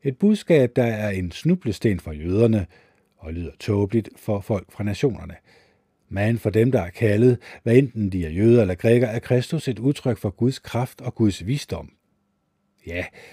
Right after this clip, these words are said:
det tåbelige fra Gud er viser end noget som helst fra mennesker, og det svage fra Gud er stærkere end noget som helst fra mennesker. Brødre,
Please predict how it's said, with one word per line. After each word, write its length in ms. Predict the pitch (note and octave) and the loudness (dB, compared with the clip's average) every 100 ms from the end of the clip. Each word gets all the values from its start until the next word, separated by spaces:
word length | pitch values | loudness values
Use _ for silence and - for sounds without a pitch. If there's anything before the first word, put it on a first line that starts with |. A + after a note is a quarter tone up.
| - - - | -20 -20 -10
det 180 | F#2+ F2 _ - | -6 -6 _ -12
tåbelige 540 | - F#2 G#2 - C#3+ | -2 0 0 -2 -2
fra 120 | A#2+ G#2 | 0 -2
Gud 300 | - B2 B2+ | 0 -2 -2
er 160 | F#2 D#2+ | -8 -6
viser 380 | G#2 C3+ C3+ D#3+ | -2 -2 -2 -4
end 220 | A#2 A#2+ | -2 0
noget 320 | G2+ G2+ B2 | 2 2 2
som 140 | - G2 | 0 -4
helst 280 | A2 A#2+ - | -4 -4 -2
fra 100 | C#3+ | 0
mennesker, 540 | A2+ F2+ G#2+ - G#2+ - - - - _ _ | 0 -2 -4 -6 -8 -8 -20 -20 -20 _ _
og 140 | - C3+ | -4 -2
det 120 | D#3 | -2
svage 420 | A2 A2+ D#3 F3 | 0 2 4 2
fra 120 | D#3 | 0
Gud 280 | - A2 A2+ | 0 2 2
er 140 | F2+ | 0
stærkere 560 | E2+ - G2 F#2+ G2+ G2+ | -6 0 2 2 -2 -4
end 140 | F2+ | -4
noget 300 | F2 F2+ G2 | -2 -2 -2
som 140 | - F2+ | -4 -6
helst 320 | G2+ F2+ - | -6 -6 -6
fra 120 | C3+ | 0
mennesker. 580 | A#2 F#2+ G#2 - D2+ - _ _ _ _ _ _ _ _ _ _ _ | 0 2 -2 -6 -16 -18 _ _ _ _ _ _ _ _ _ _ _
Brødre, 420 | - E2+ F2 F2 | -10 -6 -4 -6